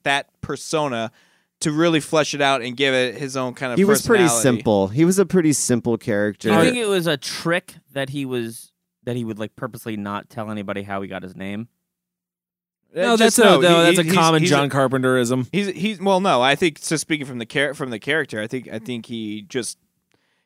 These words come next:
Speaker 1: he realizes that he has a lot of power in, like, the mystery of him as a criminal,
Speaker 3: Mm-hmm.
Speaker 1: as the criminal
Speaker 3: Mm-hmm.
Speaker 1: Napoleon. So, like, why fucking give that shit away?
Speaker 2: I have a question, Kyle. Maybe you can answer it. So Napoleon says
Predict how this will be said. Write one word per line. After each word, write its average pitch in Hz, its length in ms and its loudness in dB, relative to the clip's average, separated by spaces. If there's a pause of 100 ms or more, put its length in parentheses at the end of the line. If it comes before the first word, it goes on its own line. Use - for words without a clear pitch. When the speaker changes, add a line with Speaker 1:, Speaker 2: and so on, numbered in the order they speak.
(100)
Speaker 1:
he 143 80 4
realizes 139 600 4
that 113 460 0
he 143 180 -8
has 127 120 0
a 123 60 -6
lot 117 160 0
of 110 80 -8
power 117 360 -2
in, 107 280 -6
like, 101 280 -10
the 117 80 -10
mystery 117 580 -4
of 107 320 -10
him 117 280 -10
as 110 140 -8
a 110 60 -14
criminal, 107 520 -6
Speaker 3:
Mm-hmm. 110 300 -6
Speaker 1:
as 117 140 -8
the 127 60 -10
criminal 117 380 -4
Speaker 3:
Mm-hmm. 113 120 -4
Speaker 1:
Napoleon. 113 500 -2
So, 120 300 -2
like, 113 320 -4
why 120 280 0
fucking 120 320 -6
give 113 140 -6
that 110 160 -4
shit 110 180 -8
away? 113 400 -4
Speaker 2:
I 151 60 2
have 180 100 2
a - 40 -8
question, 131 360 2
Kyle. 135 340 2
Maybe 127 200 2
you 123 60 0
can 131 140 -2
answer 127 400 0
it. 131 200 2
So 139 180 4
Napoleon 156 680 2
says 127 680 0